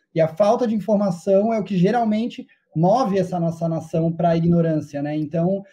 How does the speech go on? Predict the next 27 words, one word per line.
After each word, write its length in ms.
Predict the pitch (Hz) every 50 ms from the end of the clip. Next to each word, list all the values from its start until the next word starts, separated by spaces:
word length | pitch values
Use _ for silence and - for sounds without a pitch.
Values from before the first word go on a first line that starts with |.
| _ _ _ _
é, 320 | 151 151 156 156 160 160 160
o 80 | 170
que 100 | 165 -
eu 120 | 214 214 -
fiz 340 | - 214 214 226 233 -
foi 220 | - 240 240 233 233
o 20 |
meu 140 | 233 233 202
papel 340 | 214 - - - 226 220 220
de 80 | 233
informar. 560 | 240 220 - 277 247 247 240 214 208 208 190 185
Então, 220 | 180 170 185 185
o 20 |
meu 140 | 185 202 220
papel 380 | - 233 226 - 214 208 208 208
hoje 180 | 202 185 180
em 40 | 190
dia 300 | 175 165 208 254 262 240
é 20 | 196
de 120 | 190 208
informar 340 | - - 220 214 208 214 214
o 60 | 214
maior 280 | 220 214 208 220 247 277
número 280 | 302 285 269 254 247
de 100 | 208 208
pessoas 400 | - 202 190 175 - 185 170 170
possível, 560 | - - 143 - - - 254 285 254 190 170